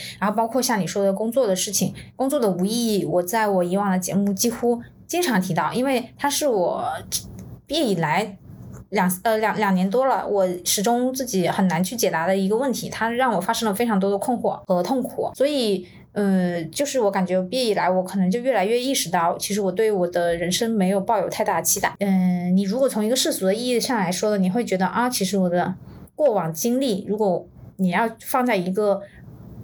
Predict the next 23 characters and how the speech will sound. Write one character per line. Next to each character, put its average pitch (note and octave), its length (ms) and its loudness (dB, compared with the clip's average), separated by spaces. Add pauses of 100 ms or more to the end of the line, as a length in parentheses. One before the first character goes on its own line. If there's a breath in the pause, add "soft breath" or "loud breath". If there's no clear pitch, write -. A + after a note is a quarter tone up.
(160)
呃， E3 280 2
衡 F3+ 240 0
量 F#3+ 200 2
分 C#4 180 0
数 D4+ 160 0
的 - 280 -2
天 C4+ 200 -2
平 F#3 120 2
上， F3+ 160 -2
好 E3+ 140 -2
像 B3+ 180 2
还 F3+ 180 -2
OK， G#3+ 380 0
就 A3+ 200 -2
比 G3 160 -8
如 E3+ 60 -2
说 F#3+ 120 4
学 - 140 -4
校 G#3+ 160 0
很 F3 100 -4
OK， F#3+ 340 0
然 F3+ 140 0
后， G#3 240 -2